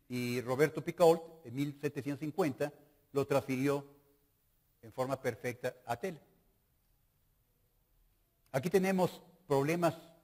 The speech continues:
de corrosión fuerte por insectos.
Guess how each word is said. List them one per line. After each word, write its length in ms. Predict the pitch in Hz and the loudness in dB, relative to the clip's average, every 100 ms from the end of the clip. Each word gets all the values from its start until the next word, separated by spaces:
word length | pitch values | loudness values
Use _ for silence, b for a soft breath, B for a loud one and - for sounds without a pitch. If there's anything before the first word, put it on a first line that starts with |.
| _ _ _ _ _ _ - | _ _ _ _ _ _ -6
de 340 | 139 156 - - _ _ _ _ _ _ _ _ _ _ | -2 -2 -4 -20 _ _ _ _ _ _ _ _ _ _
corrosión 460 | - 120 123 156 165 | -4 -2 -2 -2 -2
fuerte 420 | 180 160 - 226 - _ _ _ _ _ _ _ _ | 2 2 2 -10 -14 _ _ _ _ _ _ _ _
por 160 | 120 123 | -4 -2
insectos. 460 | 113 151 151 233 | 2 2 2 -6